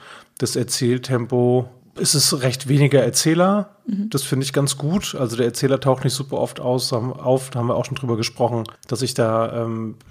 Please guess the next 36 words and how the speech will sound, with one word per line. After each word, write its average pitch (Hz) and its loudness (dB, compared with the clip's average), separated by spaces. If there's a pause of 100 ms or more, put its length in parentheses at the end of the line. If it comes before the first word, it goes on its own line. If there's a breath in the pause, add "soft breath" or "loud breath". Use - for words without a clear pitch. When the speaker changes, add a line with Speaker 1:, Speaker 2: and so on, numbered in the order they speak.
(140)
Speaker 1:
denke, 113 -2
manchmal 120 0
kann 117 -4
eine 113 -2
Folge 120 0
auf 110 -2
den 120 -4
Erzähler 110 0
verzichten - -2
und 127 -2
manchmal 120 -2
kann 113 0
der 113 -2
Erzähler 120 -6
natürlich 113 -6
auch, 113 -2
ähm, 113 2
noch 110 0
mal 107 0
was 107 0
verändern. 151 2
Es 113 2
ist 107 -2
dafür 120 0
viel 110 -8
Handlung, 165 0
das 151 -2
fand 143 2
ich - -6
gut. 151 -6 (440 loud breath)
Mit 135 0
der 123 4
Logik 120 2
bin 117 -2
ich 113 -4
total 110 -2